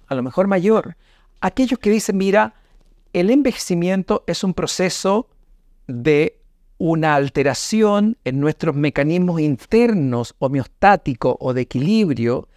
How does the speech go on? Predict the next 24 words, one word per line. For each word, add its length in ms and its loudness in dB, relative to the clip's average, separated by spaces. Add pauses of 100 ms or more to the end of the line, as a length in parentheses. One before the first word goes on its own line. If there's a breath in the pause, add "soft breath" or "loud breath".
(360)
entramos 720 0 (260)
en 140 -2
que 160 -4
mi 160 -2
capacidad 800 -2
de 80 -2
reparación 920 -2 (440)
es 160 -4
menor 600 2
a 120 -2
mi 100 -2
capacidad 560 -4
del 220 -6
daño, 480 0 (360)
es 220 0
inexorable. 840 -2 (920 soft breath)
Pero 380 0
cómo 320 2
yo 200 -2
voy 300 -2
a 60 0
envejecer 720 -2
es 80 -4
distinto". 720 -4